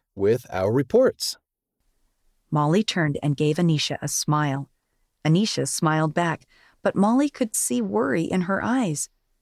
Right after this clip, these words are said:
Speaker 2: A few other people gave their reports. Then it was Anisha's turn. People giggled as she walked to the front of the class. Some of them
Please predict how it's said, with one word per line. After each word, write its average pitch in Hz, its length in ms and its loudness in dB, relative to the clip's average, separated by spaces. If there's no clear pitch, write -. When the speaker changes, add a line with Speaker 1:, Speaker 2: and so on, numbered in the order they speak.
Speaker 2:
A 143 60 -2
few 175 260 2
other 165 240 0
people 147 340 -2
gave 160 240 2
their 147 160 2
reports. 139 580 -2
Then 170 440 0
it 156 120 -6
was 156 180 0
Anisha's 175 460 2
turn. 143 360 -4
People 147 320 -2
giggled 147 420 -2
as 147 80 0
she - 140 -2
walked 151 420 -2
to - 100 -10
the 151 80 -6
front 165 300 -4
of - 60 -12
the 139 80 -6
class. 156 440 -2
Some 233 280 4
of - 80 2
them 143 240 0